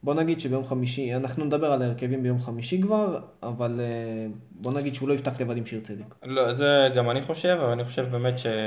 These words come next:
Speaker 2: טוב, אני מסכים איתכם ב-, בעניין הזה. סוארס, אה, בטח לא ירצה לזכור את המשחק הזה כאחד המשחקים הטובים שלו במדעי הפועל באר שבע, זה
Speaker 1: אני,
Speaker 2: רחוק מזה.
Speaker 1: אני רק רוצה להזכיר, רק עכשיו זה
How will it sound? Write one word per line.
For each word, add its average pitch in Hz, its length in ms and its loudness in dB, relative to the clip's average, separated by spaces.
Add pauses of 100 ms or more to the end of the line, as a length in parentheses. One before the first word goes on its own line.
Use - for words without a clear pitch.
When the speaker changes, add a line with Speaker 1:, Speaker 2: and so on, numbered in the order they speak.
(220)
Speaker 2:
טוב, 131 160 2
אני 120 100 0
מסכים 127 340 0
איתכם 110 320 -4
ב-, 101 300 0
בעניין 104 360 -2
הזה. 104 180 -6
סוארס, 110 560 -2
אה, 104 200 -4 (100)
בטח 110 260 -2
לא 107 60 0
ירצה 101 240 -2
לזכור 104 340 -4
את 104 100 -6
המשחק 104 360 -8
הזה 104 120 -4
כאחד 104 260 -6
המשחקים 104 400 -8
הטובים 101 360 -6
שלו 98 240 -2 (480)
במדעי 104 320 -2
הפועל 104 280 0
באר 104 200 -4
שבע, 131 400 -2
זה 139 140 -4
Speaker 1:
אני, 95 80 -2
Speaker 2:
רחוק 123 300 -6
מזה. 139 240 -8 (160)
Speaker 1:
אני 120 160 -2
רק 135 160 0
רוצה 143 200 -2
להזכיר, 127 500 0
רק 113 120 -4
עכשיו - 280 -8
זה 120 140 -8